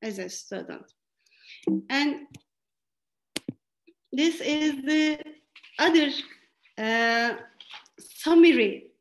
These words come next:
slide. Let's say, so if we want to have successful online education, we need to invest in supporting learners with formal, informal, and social resources.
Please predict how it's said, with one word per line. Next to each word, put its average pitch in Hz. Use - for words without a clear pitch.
slide. 240
Let's 220
say, 294
so 285
if -
we 269
want 277
to 277
have 247
successful 320
online 277
education, 262
we 247
need 285
to 247
invest 240
in 226
supporting 262
learners 254
with 220
formal, 277
informal, 262
and 240
social 208
resources. 185